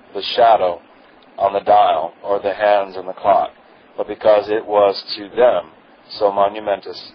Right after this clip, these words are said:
and engaging a business that they could scarcely give over. Prayer was to them what it was to Paul, a striving with earnest effort of soul,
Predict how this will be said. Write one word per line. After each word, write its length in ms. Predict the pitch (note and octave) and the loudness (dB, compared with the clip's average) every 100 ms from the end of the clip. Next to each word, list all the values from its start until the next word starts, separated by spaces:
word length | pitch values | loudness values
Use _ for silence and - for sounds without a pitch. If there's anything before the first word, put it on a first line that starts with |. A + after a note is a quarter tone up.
| - | -16
and 120 | G2+ | -14
engaging 440 | G2 G2 G2 G2 A2 | -12 -8 -8 -8 -12
a 40 | |
business 500 | G#2+ G2+ F2+ E2+ - _ _ _ - | -8 -8 -10 -16 -18 _ _ _ -14
that 120 | G#2 | -6
they 160 | G#2 G#2 | -4 -4
could 300 | - G#2 F#2+ | -4 -6 -6
scarcely 600 | - - A2+ - D#2+ D#2 _ _ - | -10 -2 -2 -2 -12 -18 _ _ -10
give 140 | F2+ | -6
over. 340 | F2+ F2+ E2+ - _ _ _ _ - _ _ | -6 -6 -10 -20 _ _ _ _ -20 _ _
Prayer 240 | B2+ A#2+ B2 | 2 4 4
was 180 | C3 - | 0 -4
to 80 | B2 | -4
them 380 | G#2 G2 F#2+ F#2+ - | 0 2 0 -8 -6
what 160 | G2 | -4
it 120 | G2 F#2 | -4 -4
was 260 | F#2+ F#2 - | -4 -4 -10
to 80 | - | -6
Paul, 380 | G2 F#2 E2+ - _ _ _ _ | 0 2 0 -6 _ _ _ _
a 120 | A2 A2 | -8 -8
striving 640 | - A#2 A2 A2 A#2+ B2 G#2 | -2 2 2 2 -6 -10 -10
with 140 | G2+ _ | -12 _
earnest 360 | G#2+ A2 A#2 - | -6 -6 -6 -2
effort 280 | G#2 G#2 A2 | -2 -2 -8
of 120 | G2 | -8
soul, 440 | - - G2 F#2 | -10 -2 -2 -2